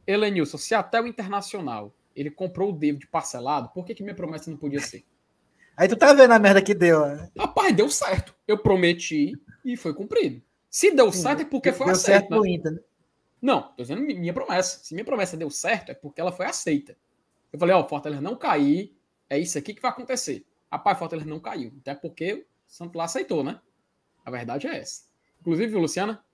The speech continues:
Speaker 1: quando cumprir, vocês vão saber aqui ao vivo durante a live do G T. O Sandro Damasceno, boa noite, G T. Sal-, é, Libertadores é logo ali, mas C O e Saulinho largaram. Vocês estão sabendo, né? Vocês estão sabendo que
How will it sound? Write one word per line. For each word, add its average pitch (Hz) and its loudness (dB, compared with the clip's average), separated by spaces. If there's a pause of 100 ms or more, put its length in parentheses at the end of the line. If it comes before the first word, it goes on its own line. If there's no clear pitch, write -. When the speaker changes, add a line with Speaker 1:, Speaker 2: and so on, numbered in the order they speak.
(140)
Speaker 1:
quando 190 -6
cumprir, 185 -6
vocês 175 -8
vão 170 -10
saber 156 -2
aqui 151 -6
ao 165 -2
vivo 151 -4 (240)
durante 143 -4
a 135 -6
live 131 -6
do 139 -8
G 143 -4
T. - -16 (520)
O 269 4
Sandro 320 0
Damasceno, 262 0
boa 214 4
noite, 233 -4
G 214 2
T. 190 4
Sal-, 185 -6
é, 139 -6 (300)
Libertadores 175 -6
é 151 -4
logo 180 -2
ali, 147 0
mas 156 -4 (320)
C - 0
O 190 2
e 202 -12
Saulinho 180 -2 (120)
largaram. 143 2
Vocês 220 -6
estão 339 -10
sabendo, 190 2
né? 190 -2
Vocês - -14
estão 208 -14
sabendo 185 -6
que 185 -4